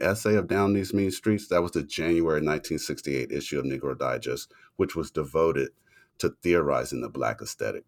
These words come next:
So right at the very, you know, um, moment when the Black aesthetic is being conceptualized and theorized, uh, you have this Afro-Latino presence in that, in that, uh, in that literary journal.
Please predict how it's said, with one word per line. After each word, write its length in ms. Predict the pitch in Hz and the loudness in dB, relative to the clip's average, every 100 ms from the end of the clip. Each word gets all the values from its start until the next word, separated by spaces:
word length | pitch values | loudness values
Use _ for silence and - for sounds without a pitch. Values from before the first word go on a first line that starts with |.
| - | -12
So 200 | - 67 | -4 -4
right 340 | 69 90 95 | 2 2 4
at 100 | 85 | 2
the 100 | 65 | -2
very, 680 | 71 80 82 80 78 71 69 - _ _ _ _ | -4 2 4 4 2 -2 -6 -18 _ _ _ _
you 80 | 82 | -2
know, 320 | 78 71 65 - _ _ _ _ _ | 2 2 0 -6 _ _ _ _ _
um, 500 | 73 69 64 65 60 - - | -4 -2 -2 -4 -8 -18 -8
moment 500 | 82 101 98 78 73 | 0 4 4 2 2
when 140 | 80 | 0
the 80 | 73 | 0
Black 320 | 76 80 82 | 2 2 2
aesthetic 460 | 76 - 76 67 67 | -6 0 0 0 -6
is 100 | - | -2
being 220 | 73 67 | -2 -2
conceptualized 960 | 78 67 76 73 - 71 65 64 64 - | -4 -2 0 0 0 -2 -2 -2 -4 -6
and 160 | 58 | -8
theorized, 680 | - 78 69 62 57 55 - _ - - - | -2 0 2 0 -2 -4 -10 _ -20 -20 -8
uh, 120 | 71 69 | -2 -2
you 180 | 69 | -2
have 160 | 80 76 | 0 0
this 160 | 69 67 | 0 -2
Afro-Latino 680 | 60 - 58 50 - 60 | -4 -4 -6 -6 -6 -6
presence 500 | - - 120 - - - | -4 -4 -4 -8 -16 -12
in 160 | 117 62 | -8 -8
that, 200 | - - _ - | -8 -14 _ -8
in 120 | - | -6
that, 200 | 120 110 - | -6 -8 -12
uh, 240 | - - - _ _ - - | -14 -12 -16 _ _ -20 -10
in 80 | 71 | -6
that 160 | 60 58 | -6 -4
literary 400 | 71 69 57 57 | -4 -4 -6 -8
journal. 320 | 65 62 | -8 -8